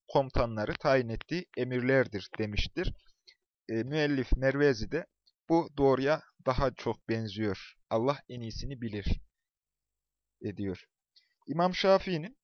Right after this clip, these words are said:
Allah rahmet eylesin, burada kastettiği ayet Nisa suresi elli dokuzuncu ayetidir. Yani estağfirullah. "Ya eyyühellezine amenu etiullâhe ve etiur rasule ve ulil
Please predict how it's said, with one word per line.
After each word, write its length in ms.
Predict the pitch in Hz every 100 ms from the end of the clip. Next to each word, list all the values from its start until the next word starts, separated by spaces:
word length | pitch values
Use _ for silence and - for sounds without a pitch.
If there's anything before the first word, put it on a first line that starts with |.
| _
Allah 240 | 123 139 147
rahmet 280 | 147 156
eylesin, 360 | 127 117 - 190 165
burada 260 | 160 135
kastettiği 760 | - 131 - - 117 - 110 - -
ayet 380 | 156 117 151 - - -
Nisa 400 | 127 139 139 147
suresi 540 | 139 123 113 - 165 185 _ _
elli 180 | 120 120
dokuzuncu 500 | 127 - 127 127 139
ayetidir. 440 | 110 101 98 107
Yani 280 | 143 131 120
estağfirullah. 840 | 139 - - 123 107 98 101 139 180 _ _ - _ _
"Ya 260 | 131 139 139
eyyühellezine 880 | 123 127 131 127 123 123 143 156 120
amenu 680 | - 139 135 139 151 165 165 _
etiullâhe 1000 | 135 - 127 123 127 123 139 156 156 170 -
ve 220 | 120 117 -
etiur 600 | 117 - 165 - 120 113
rasule 580 | 117 - 160 160 170 185 _ -
ve 140 | 120 -
ulil 360 | 143 147 123